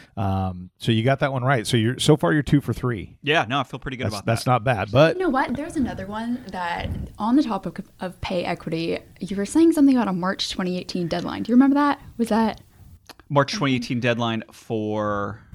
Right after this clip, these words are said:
Speaker 3: I'm not sure entirely what it was.
Speaker 2: the, from the podcast last
Speaker 3: Yeah,
Speaker 2: time?
Speaker 3: yeah. You
Speaker 2: S-
Speaker 3: did slip a reference in there about flying cars, and I'll give you credit for that
Speaker 2: Oh,
Speaker 3: one.
Speaker 2: yeah.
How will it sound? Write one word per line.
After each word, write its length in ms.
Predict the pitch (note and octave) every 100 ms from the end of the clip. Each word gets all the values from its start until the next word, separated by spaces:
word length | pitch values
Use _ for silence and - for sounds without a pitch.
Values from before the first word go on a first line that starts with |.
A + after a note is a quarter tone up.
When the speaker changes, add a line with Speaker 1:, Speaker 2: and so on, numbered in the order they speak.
| -
Speaker 3:
I'm 240 | - A#3+
not 160 | C#4 B4+
sure 140 | -
entirely 360 | E4 A#3+ A#3+ A#3
what 100 | -
it 80 | F3+
was. 480 | F3 - G3 - - - _
Speaker 2:
the, 140 | B2+ C#3
from 160 | - B2+
the 80 |
podcast 500 | - A#2+ G#2+ B2 A#2+
last 140 | C3 B2
Speaker 3:
Yeah, 60 |
Speaker 2:
time? 100 | A#2+
Speaker 3:
yeah. 260 | D#3+ F3 - - _ _ _ _ -
You 80 | B3+
Speaker 2:
S- 100 | B3
Speaker 3:
did 240 | C#4 E4+ G4
slip 240 | - D#4+
a 40 | C4+
reference 460 | A3+ A#3+ A#3 F3
in 100 | F#3
there 320 | F3 F3+ F#3 -
about 560 | F3 F3+ F3 E3 - -
flying 500 | - F#3 F#3 F3+ F3
cars, 480 | - F3 - F#3+
and 140 | - F#3
I'll 100 | F#3
give 160 | -
you 80 | B3
credit 260 | B3+ A3+ A3+
for 100 | F3+
that 200 | E3+ -
Speaker 2:
Oh, 80 | D3+
Speaker 3:
one. 100 |
Speaker 2:
yeah. 100 | D3+